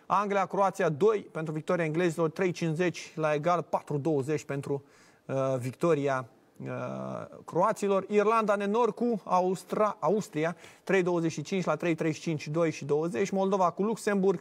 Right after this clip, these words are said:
Ce să joci, domnule, la Moldova cu Luxemburg?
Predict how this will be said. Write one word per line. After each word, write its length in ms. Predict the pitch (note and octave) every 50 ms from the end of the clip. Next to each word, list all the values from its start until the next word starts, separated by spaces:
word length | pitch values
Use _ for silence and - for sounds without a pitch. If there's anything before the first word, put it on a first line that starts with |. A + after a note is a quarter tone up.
| - - _
Ce 300 | - - - - C#4 A3+
să 320 | - - - E3 D3+ C3
joci, 280 | B2+ B2 C#3 D#3 C#3+ C3
domnule, 280 | - C#3+ C3+ B2+ B2+
la 80 | B2+ B2+
Moldova 520 | B2+ B2+ B2+ B2 - C#3 C3+ B2+ C3 - -
cu 80 | - B2+
Luxemburg? 480 | B2 C3+ - - - A2+ G2+ - -